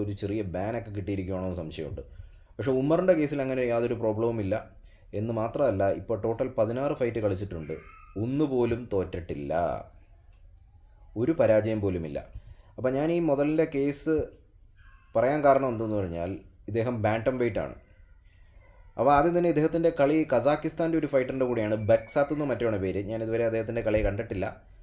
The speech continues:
അപ്പോൾ കളി ആര് ജയിക്കുമെന്ന് ചോദിച്ചു കഴിഞ്ഞാൽ എനിക്ക് തോന്നുന്നു ഉമർ തന്നെ ജയിക്കും. അപ്പോൾ അതിൻ്റെ ഒരു കാര്യം എന്ന് പറഞ്ഞു കഴിഞ്ഞാൽ, ബാൻറ്റം വെയിറ്റ് ഡിവിഷനിലെ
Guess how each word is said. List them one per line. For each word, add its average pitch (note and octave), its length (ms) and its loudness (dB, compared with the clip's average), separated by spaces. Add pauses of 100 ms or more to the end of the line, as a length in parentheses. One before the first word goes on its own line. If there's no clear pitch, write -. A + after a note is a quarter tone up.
(480)
അപ്പോൾ A2 240 8 (840)
കളി A#2 200 6 (160)
ആര് C3 260 4
ജയിക്കുമെന്ന് C#3 460 2
ചോദിച്ചു D3 300 0
കഴിഞ്ഞാൽ C#3+ 300 0 (460)
എനിക്ക് C#3 240 -2
തോന്നുന്നു D#3 260 2
ഉമർ D3 240 2
തന്നെ C#3+ 200 0
ജയിക്കും. G2+ 320 -2 (500)
അപ്പോൾ G#2+ 240 -4
അതിൻ്റെ A#2 320 0 (360)
ഒരു A2+ 120 -2 (320)
കാര്യം A#2+ 320 2
എന്ന് E3 140 0
പറഞ്ഞു C3 180 0
കഴിഞ്ഞാൽ, G2 320 -2 (960)
ബാൻറ്റം C3 420 2
വെയിറ്റ് C#3 280 -2
ഡിവിഷനിലെ A2+ 640 2